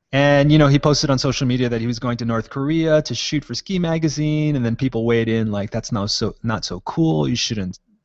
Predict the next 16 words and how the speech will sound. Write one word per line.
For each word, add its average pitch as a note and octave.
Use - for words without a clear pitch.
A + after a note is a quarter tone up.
you A#2+
know, F2
be G#2+
a, F2+
a, -
a -
puppet -
for A2
them A2+
and G#2
say G2
that F#2+
the G#2+
skiing's G#2
so F#2
great." C#3+